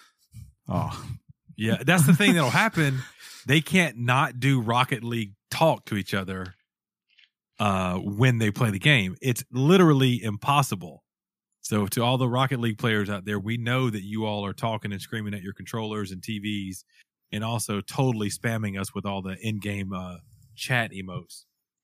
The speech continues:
Speaker 2: Why do you gotta be so pretentious, Rocket League players?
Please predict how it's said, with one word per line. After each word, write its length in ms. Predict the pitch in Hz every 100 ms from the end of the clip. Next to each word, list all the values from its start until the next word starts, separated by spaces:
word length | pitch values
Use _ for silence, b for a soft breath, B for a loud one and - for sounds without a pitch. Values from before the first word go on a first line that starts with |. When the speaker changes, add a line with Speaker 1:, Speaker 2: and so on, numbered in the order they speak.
| -
Speaker 2:
Why 160 | 147
do 60 | 196
you 80 | 196
gotta 180 | 190 160
be 200 | 147 139
so 200 | 147 131
pretentious, 640 | 127 - 117 - 92 - -
Rocket 280 | 101 104 95
League 160 | 95
players? 420 | 98 95 95 -